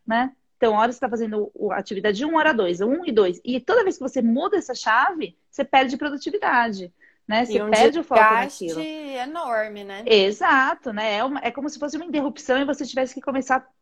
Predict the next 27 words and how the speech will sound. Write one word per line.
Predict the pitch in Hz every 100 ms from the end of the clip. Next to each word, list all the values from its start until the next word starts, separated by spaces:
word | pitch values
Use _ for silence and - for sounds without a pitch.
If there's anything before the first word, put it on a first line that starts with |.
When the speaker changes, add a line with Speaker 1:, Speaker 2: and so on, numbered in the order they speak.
| _
Speaker 1:
toda | 254 233 269
vez | 285 254
de | 320
novo, | 349 240 226 214 214 -
né? | 220 233 277
Então, | 240 240 277 294 -
é, | 220 240 233 220 208 196 190 170 - -
é, | 113 - 156 -
é | 247
esse | -
ponto, | 226 220 226 320 339 233
né, | 208 214
de | 180 190 175 - - _ -
não | 269 392
tentar | 320 269 240 277
ser | 277 226
multitarefas | 214 - 208 190 190 185 180
e | 175
separar | - 196 - 170 175 220 254 190 - - - -
é, | 220 226 302
é |
muito | 269 269 269 214
importante, | 196 180 - 165 151 - - _ -
né? | 180 220 - - - -
É, | - 190 180 180 175 170 170 165 160 - -
e | 240
aí, | 247 240 285 285